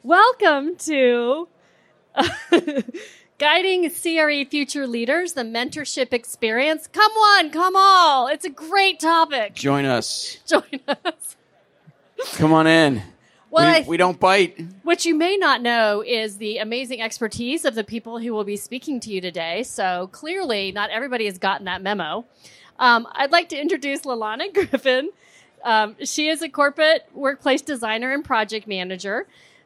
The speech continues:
Speaker 1: She manages the integration of workplace strategies for a financial institution currently.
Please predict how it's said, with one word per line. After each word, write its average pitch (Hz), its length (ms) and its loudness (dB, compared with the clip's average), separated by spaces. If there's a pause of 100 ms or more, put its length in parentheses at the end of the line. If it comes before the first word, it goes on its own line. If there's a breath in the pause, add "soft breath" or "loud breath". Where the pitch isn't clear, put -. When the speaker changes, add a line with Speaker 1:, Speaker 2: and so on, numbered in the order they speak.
Speaker 1:
She 320 520 -4
manages 294 460 0
the 277 140 -4
integration 254 480 0
of 220 100 -2
workplace 262 460 0
strategies 254 720 -2
for 254 120 -4
a 247 60 -2
financial 240 420 -6
institution 240 520 -8
currently. 202 680 -4